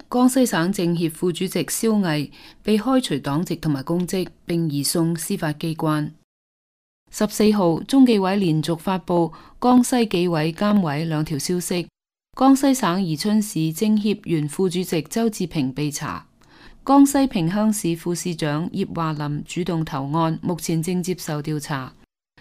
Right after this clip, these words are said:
三條消息都同江澤民派系嘅二號人物曾慶紅嘅老家江西省有關。早喺今年十月七號至十四號，一個禮拜之內，江西就有四人落馬，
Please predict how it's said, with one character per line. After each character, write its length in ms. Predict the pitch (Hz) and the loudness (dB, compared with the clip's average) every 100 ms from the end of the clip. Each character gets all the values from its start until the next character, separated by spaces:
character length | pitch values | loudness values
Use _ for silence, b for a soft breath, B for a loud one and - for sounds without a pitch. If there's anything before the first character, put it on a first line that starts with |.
| - | -6
三 260 | - 269 | 2 4
條 160 | 262 147 | 4 0
消 180 | 175 202 | 0 -2
息 240 | 208 190 - b b | -2 -4 -8 b b
都 120 | 254 | -2
同 220 | 254 175 | 2 0
江 240 | 156 214 208 | 2 2 2
澤 160 | 175 | 0
民 180 | - 135 135 | -2 -6 -6
派 200 | 160 165 | -6 -4
系 220 | 156 143 | -4 -4
嘅 320 | 156 156 147 | -4 -4 -4
二 60 | 156 | -4
號 100 | 151 | -4
人 180 | 151 139 | -6 -6
物 140 | 147 175 - | -6 -6 -6
曾 220 | 233 233 | -2 0
慶 180 | 226 190 | 0 -2
紅 200 | 170 90 | -4 -4
嘅 100 | 147 | -2
老 180 | 143 147 | -4 -4
家 300 | 185 175 175 | -4 -6 -4
江 180 | 202 202 | -2 -2
西 200 | 202 214 | -2 -4
省 260 | 208 143 151 | -4 -6 -4
有 180 | 135 | -6
關。 340 | 135 151 151 151 - _ _ | -4 -4 -4 -8 -14 _ _
早 120 | - 208 | 0 2
喺 120 | 226 | 2
今 220 | 233 240 | 4 6
年 200 | 196 143 | 6 2
十 140 | 143 165 | -2 -4
月 100 | 165 | -4
七 140 | - | -4
號 280 | 226 208 160 | -2 0 0
至 220 | 156 185 | -2 -4
十 140 | 175 160 | -4 -6
四 180 | - 175 | -4 -4
號， 300 | 175 147 - B B B B | 0 -2 -2 B B B B
一 100 | - | -6
個 120 | 254 | 0
禮 120 | 208 180 | 0 0
拜 180 | 175 | -4
之 200 | 170 214 | -2 0
內， 260 | 208 151 139 | 2 0 -4
江 260 | 139 196 208 | -4 -2 0
西 240 | 208 202 | 0 -2
就 160 | 196 160 | -2 -2
有 160 | 160 | -2
四 180 | 160 170 | -4 -4
人 220 | 170 139 | -4 -2
落 160 | 147 - | -4 -4
馬， 280 | 156 151 | -4 -4